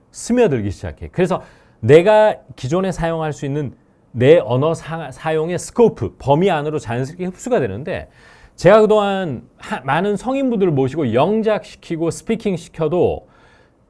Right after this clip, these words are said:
끊임없이 어색한 표현과 문장을 만들어내는 경우가 많았는데 이건 뭐냐? 이 순서가 뒤바뀌었기 때문이고 이 질서가 무너져 있는 상태에서 사용력이 다른 어휘를 마구잡이로 머릿속에 집어넣었기 때문이에요.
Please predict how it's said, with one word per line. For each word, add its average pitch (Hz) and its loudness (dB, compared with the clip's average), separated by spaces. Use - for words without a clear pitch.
끊임없이 311 -2
어색한 208 -2
표현과 170 -2
문장을 127 -2
만들어내는 117 -4
경우가 107 -6
많았는데 101 -4
이건 151 0
뭐냐? 98 -6
이 170 -6
순서가 226 -4
뒤바뀌었기 139 -6
때문이고 117 -8
이 143 -6
질서가 185 -4
무너져 190 0
있는 147 -6
상태에서 127 -6
사용력이 233 -2
다른 160 -2
어휘를 143 -2
마구잡이로 151 2
머릿속에 120 0
집어넣었기 104 -6
때문이에요. 156 -10